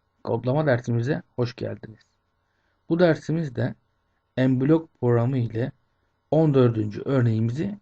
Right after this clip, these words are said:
yapacağız. Bu örneğimizde yukarıdan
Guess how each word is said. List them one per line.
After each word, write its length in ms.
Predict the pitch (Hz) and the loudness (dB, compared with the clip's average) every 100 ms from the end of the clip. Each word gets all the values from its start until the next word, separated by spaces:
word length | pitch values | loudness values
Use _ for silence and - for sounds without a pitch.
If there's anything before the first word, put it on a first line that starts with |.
| - | -4
yapacağız. 600 | 127 120 101 - - _ _ _ _ _ _ _ _ _ _ _ _ _ _ | -2 0 -2 -6 -10 _ _ _ _ _ _ _ _ _ _ _ _ _ _
Bu 140 | 190 196 | 8 8
örneğimizde 640 | 127 101 98 95 101 151 | 8 6 4 0 0 2
yukarıdan 520 | 156 151 156 143 143 | 2 4 4 6 4